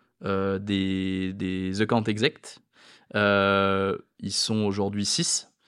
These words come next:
Donc eux, ils sont alimentés à la fois par les S D R qui font de l'inbound et par les S D R qui font de l'outbound.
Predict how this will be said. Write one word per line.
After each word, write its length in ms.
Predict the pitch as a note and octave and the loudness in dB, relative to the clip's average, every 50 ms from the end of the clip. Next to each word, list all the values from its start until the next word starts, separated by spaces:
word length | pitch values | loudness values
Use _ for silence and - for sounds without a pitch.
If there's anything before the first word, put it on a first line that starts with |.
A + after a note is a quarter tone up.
| _ _ _ - | _ _ _ -6
Donc 180 | G2 G2+ - | -6 -4 0
eux, 160 | - A#2+ C#3+ C#3+ | 4 4 6 6
ils 60 | C3+ | 4
sont 160 | - - A#2+ | 4 4 4
alimentés 600 | A2+ A2+ A#2 A#2 A#2+ A#2+ A#2 A#2+ B2 A2+ G#2+ - | 4 6 6 6 6 6 4 4 2 2 4 4
à 80 | - B2 | 4 6
la 100 | B2+ B2+ | 4 4
fois 240 | B2 - C#3+ C3 B2+ | 4 4 2 2 2
par 120 | B2 A2 | 2 0
les 100 | G#2 G2+ | 0 2
S 180 | - A2+ A2 A2+ | 2 2 0 2
D 160 | A2+ A#2 A#2 | 2 4 4
R 100 | A#2 - | 4 4
qui 100 | - - | 0 -8
font 160 | - - A2+ | -6 -4 -2
de 80 | G#2+ G#2+ | 0 0
l'inbound 440 | G#2 G#2 A2 A2+ B2+ D3 E3 F3+ - _ _ _ _ _ _ - | 0 2 2 4 2 2 0 -4 -8 _ _ _ _ _ _ 2
et 120 | C3 C3 | 2 2
par 180 | C3 C3 B2 A#2 | 4 4 2 4
les 120 | A2+ A2+ | 4 4
S 120 | A2+ A2 G#2+ | 4 4 2
D 160 | A2 A2+ A#2+ | 4 4 4
R 140 | A#2+ B2 - | 4 4 2
qui 100 | - G#2 | -6 -6
font 160 | - A#2 A2 | -4 -2 -2
de 80 | G#2+ | 0
l'outbound. 560 | G#2 G#2 G#2+ A2 A2+ G#2 G#2+ C3+ E3+ E3+ C3 | 2 2 4 4 4 2 2 0 0 -2 -6